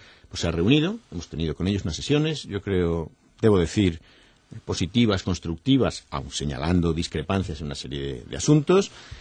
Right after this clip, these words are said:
y creo que con bastante sinceridad y <laughs> honestidad y lealtad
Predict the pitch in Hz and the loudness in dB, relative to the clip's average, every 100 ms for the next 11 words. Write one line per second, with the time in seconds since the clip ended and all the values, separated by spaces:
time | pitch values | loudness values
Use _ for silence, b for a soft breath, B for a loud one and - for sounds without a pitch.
0 | B - 120 170 196 - 101 90 82 80 | B -4 2 2 2 0 0 2 0 -2
1 | - 120 117 - 110 104 98 92 92 92 | 2 2 2 2 4 4 4 2 -2 -4
2 | - 95 - 95 92 120 117 98 82 - | -2 -2 2 2 4 6 6 4 0 -2
3 | 107 101 - - 92 107 104 98 90 95 | 0 0 -2 -4 0 0 2 0 0 0
4 | - 120 | 4 4